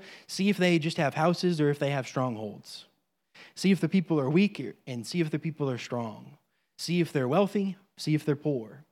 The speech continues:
You know, ex-, examine it. Examine all, all, all that this land has." And so the, the spies go out and they come back. So I'm skipping a whole giant chunk just so you don't have to read all that. Let me get to the right part here. I'm gonna read this in the English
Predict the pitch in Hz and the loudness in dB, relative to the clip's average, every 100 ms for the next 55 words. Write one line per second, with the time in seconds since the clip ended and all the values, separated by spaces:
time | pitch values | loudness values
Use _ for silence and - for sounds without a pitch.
0 | - 123 131 131 131 - 135 151 185 151 | -10 -4 -2 -4 -6 -6 -2 2 2 2
1 | 113 - - 120 139 170 156 143 156 160 | -4 -10 -10 -6 -2 -2 0 2 2 0
2 | 143 156 170 165 - 151 165 147 - 160 | 2 2 2 0 -2 -2 0 -2 -2 0
3 | 160 151 135 135 113 - - _ _ - | 0 0 0 -2 -4 -10 -16 _ _ -20
4 | - - 165 170 170 156 147 127 120 - | -16 -4 4 6 8 6 4 2 -2 -6
5 | _ _ _ _ _ _ _ _ _ _ | _ _ _ _ _ _ _ _ _ _
6 | _ - - 175 143 - - 147 170 175 | _ -18 0 4 4 0 -4 0 4 4
7 | 156 170 160 170 - 135 127 160 143 123 | 6 6 6 4 0 -2 0 2 2 0
8 | 110 - - _ - 143 156 151 - 156 | -4 -14 -20 _ -6 -2 0 -2 -2 -2
9 | 131 113 110 135 131 123 - - - 127 | 0 -4 -2 0 0 -2 -8 -10 -4 -4
10 | 120 98 - 110 - 120 - 113 113 110 | -6 -8 -10 -10 -12 -10 -8 -6 -8 -8
11 | 131 110 - 110 - _ _ _ _ _ | -12 -14 -14 -16 -18 _ _ _ _ _
12 | _ _ _ _ _ _ _ _ 117 117 | _ _ _ _ _ _ _ _ -4 -4
13 | 113 107 110 113 123 - - - - _ | -4 -6 -8 -8 -8 -10 -16 -20 -20 _
14 | _ 120 - - 117 131 139 - - - | _ -16 -14 -14 -14 -12 -14 -18 -20 -18
15 | - 117 120 135 175 160 156 143 143 135 | -12 -10 -6 2 4 6 6 4 0 0
16 | 135 127 - | 0 0 -4